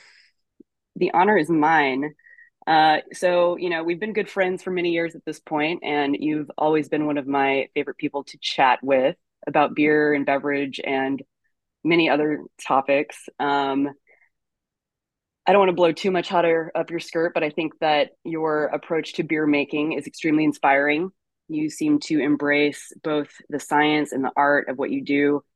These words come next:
And I think that every time we chat, I walk away energized and feeling like I've learned something new.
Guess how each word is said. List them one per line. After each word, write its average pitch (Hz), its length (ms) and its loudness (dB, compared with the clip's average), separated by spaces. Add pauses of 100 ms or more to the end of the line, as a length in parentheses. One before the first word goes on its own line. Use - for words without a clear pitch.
(720)
And 143 180 0
I 160 40 0
think 196 160 -4
that 202 80 4
every 180 180 4
time 180 140 2
we 165 100 2
chat, 165 300 2
I 143 180 2
walk 143 220 0
away 147 200 -4
energized 151 840 -4
and 135 600 -2 (580)
feeling 156 260 2
like 139 140 0
I've 139 120 0
learned 139 260 -2
something 135 380 -4
new. 127 400 -2